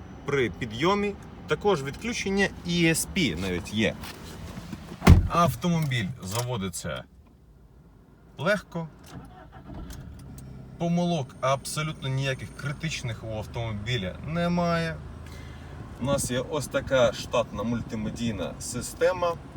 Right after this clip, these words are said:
Freon, до речі, дуже гарно дує. Також, а, ви можете з, до, за допомогою ауксу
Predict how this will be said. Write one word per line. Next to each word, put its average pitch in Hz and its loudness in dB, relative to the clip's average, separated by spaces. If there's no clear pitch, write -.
Freon, 131 4
до 131 0
речі, 139 2
дуже 151 2
гарно 135 6
дує. 147 0
Також, - 2
а, 101 2
ви 180 2
можете 156 2
з, - -6
до, 120 0
за 117 -2
допомогою 139 0
ауксу 143 2